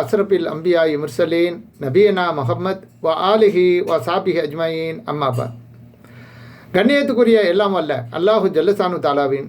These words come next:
நல்லடியார்களே, அன்பிற்கினிய சகோதர சகோதரிகளே, பிரமத அன்பர்களே, நண்பர்களே, உங்கள் அனைவரின் மீதும் ஏக இறைவனுடைய சாந்தியும் சமாதானமும் என்றென்றும் நிலவ பிரார்த்திப்பதோடு,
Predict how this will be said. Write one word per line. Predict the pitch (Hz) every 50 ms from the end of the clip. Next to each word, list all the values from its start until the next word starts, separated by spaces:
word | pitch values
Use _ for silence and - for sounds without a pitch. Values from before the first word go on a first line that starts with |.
| 117 147
நல்லடியார்களே, | 147 160 190 190 170 165 151 143 135 120 123 123 123 120 - - - - - - - - - _ _ - _ _ _ _ -
அன்பிற்கினிய | 170 208 254 269 294 226 240 247 226 220 202 175 139 123 120 - -
சகோதர | 170 170 202 233 226 208 180 156 127 120
சகோதரிகளே, | 151 147 170 170 147 139 135 117 120 123 127 131 - - - - -
பிரமத | 175 185 202 196 185 170 151 139 - - -
அன்பர்களே, | 165 175 180 175 151 139 139 143 139 139 - - -
நண்பர்களே, | 139 127 123 127 120 117 123 123 143 175 180 - - - _ - - - - - _ _ _ _ _ _ _ - - - - - - 160
உங்கள் | 196 240 233 262 262 262 262 262 - - - - 147
அனைவரின் | 165 226 262 269 247 220 214 190 165 160
மீதும் | 151 143 143 131 120 117 117 - - - - _ _ _ _ _ - - - - - - - _ -
ஏக | 185 220 240 269 277 254 262 226 - 170
இறைவனுடைய | 185 220 240 240 220 202 185 156 147 139 123 123 120
சாந்தியும் | 160 160 180 190 175 180 196 220 226 226 - - -
சமாதானமும் | - 151 170 202 226 202 208 185 180 175 170 175 180 180 180 - 147
என்றென்றும் | 143 160 165 180 180 180 170 196 214 220 214 - 156
நிலவ | 147 151 156 147 139 123 120
பிரார்த்திப்பதோடு, | 147 160 165 165 180 151 135 151 143 147 156 165